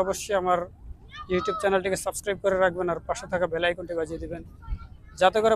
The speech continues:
পরবর্তীতে আমি কোনো ভিডিও আপলোড করলে সেই ভিডিওটি আপনারা সাথে সাথে পেয়ে যান। এছাড়াও বন্ধুরা, আমি সাধারণত ব্লগ কিন্তু তেমন একটা করি না, আমি কিন্তু জামদানি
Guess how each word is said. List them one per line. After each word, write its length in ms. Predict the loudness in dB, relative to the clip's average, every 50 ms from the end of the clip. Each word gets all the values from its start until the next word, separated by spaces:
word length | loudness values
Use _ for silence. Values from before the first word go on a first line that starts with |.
| 6 6
পরবর্তীতে 420 | 4 4 4 0 -2 -2 2 2 2
আমি 80 | 2 2 0
কোনো 100 | 0 0 0 0
ভিডিও 200 | 2 4 6 6 6 8 6
আপলোড 240 | 4 2 2 -6 -2 2
করলে 140 | 4 4 4 4 0
সেই 100 | -2 -6 -6
ভিডিওটি 260 | -6 -6 -4 -4 -2 -2 -4
আপনারা 200 | -4 -4 -8 -6 -2
সাথে 160 | -2 -2 -2 -2 -8
সাথে 160 | -8 -8 -4 0
পেয়ে 140 | 2 2 2 2
যান। 120 | 0 -8 -8 -12 -14 -14 -14 -14 -18 -16 -14 -16 -14 -14 -10 -4 -2 2
এছাড়াও 280 | 6 8 10 10 10 10 8
বন্ধুরা, 220 | 6 6 6 6 6 4
আমি 80 | 2 0 0
সাধারণত 360 | 0 2 2 2 2 2 0 -2 -2
ব্লগ 180 | 2 4 4 4 2 0
কিন্তু 160 | -4 -4 -4 -2
তেমন 160 | -2 -2 -2 -2 -2
একটা 120 | -2 -2 0 2
করি 140 | 2 2 2 4 2
না, 60 | 0 0 -2
আমি 120 | -4 -6 -4 -4
কিন্তু 200 | -4 -2 0 0 0 -2 -4 -12 -20 -20 -20 -20 -20 -20 -14 -2 4
জামদানি 360 | 6 6 6 6 6 4 4